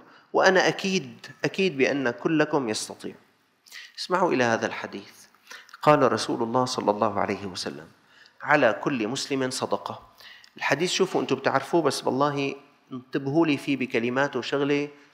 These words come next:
عجيبة لازم تكتشفوها، ما حب لكم إياها لتكتشفوها. قال رسول الله صلى الله عليه وسلم: "على كل مسلم صدقة". قالوا: "يا رسول الله، أرأيت إن لم يستطع؟"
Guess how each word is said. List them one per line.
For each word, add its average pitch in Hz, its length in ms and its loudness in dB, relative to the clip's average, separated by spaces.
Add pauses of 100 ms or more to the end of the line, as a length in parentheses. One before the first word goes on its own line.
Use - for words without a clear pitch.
(100)
عجيبة 107 440 -6 (340)
لازم 135 260 2
تكتشفوها، - 580 -2
ما 120 100 0
حب - 220 -4
لكم - 280 -6
إياها 127 160 -4
لتكتشفوها. - 680 -10 (840)
قال 151 280 6
رسول 135 280 -2
الله 131 220 4
صلى 127 220 -2
الله 117 240 2
عليه 101 200 -2
وسلم: 92 440 -8
"على 135 220 4
كل 135 300 0
مسلم 135 400 -2
صدقة". - 520 -6 (920)
قالوا: 156 280 6
"يا 131 100 6
رسول 127 340 0
الله، 127 260 4
أرأيت 127 320 2
إن 117 180 2
لم 117 140 -2
يستطع؟" 131 520 -2